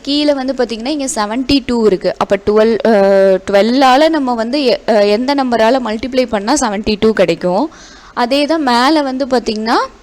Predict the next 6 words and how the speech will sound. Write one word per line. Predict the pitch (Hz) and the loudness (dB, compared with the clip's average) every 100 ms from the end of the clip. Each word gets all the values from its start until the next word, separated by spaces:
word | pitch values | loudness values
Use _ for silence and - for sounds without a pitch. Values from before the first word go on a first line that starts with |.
| - - - - - _ - - - - | -20 -20 -20 -20 -20 _ -20 -20 -18 -4
எந்த | 254 262 302 | -2 2 2
நம்பரால் | 269 240 233 294 | 2 2 2 2
மல்டிப்ளை | 247 226 254 247 240 | 0 0 -2 0 0
பண்ணால், | 208 214 403 | -2 -2 -2
so, | 330 | -2
இந்த | 240 254 269 | -4 -2 0